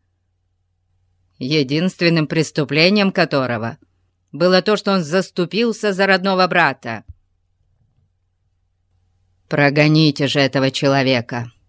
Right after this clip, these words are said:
От его присутствия черствеют наши сердца. Давайте поговорим с вами хотя бы несколько минут,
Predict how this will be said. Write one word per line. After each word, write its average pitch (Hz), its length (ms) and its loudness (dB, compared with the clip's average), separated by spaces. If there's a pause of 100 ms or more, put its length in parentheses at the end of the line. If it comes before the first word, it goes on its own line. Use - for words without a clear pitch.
(720)
От 156 240 -4
его 165 280 2
присутствия 160 920 -4
черствеют 180 880 -2
наши 180 360 0
сердца. 170 640 0 (2500)
Давайте 151 640 -2
поговорим 151 580 0
с - 120 -12
вами 117 460 -6 (680)
хотя 185 200 0
бы 190 100 4
несколько 214 480 2
минут, 214 540 2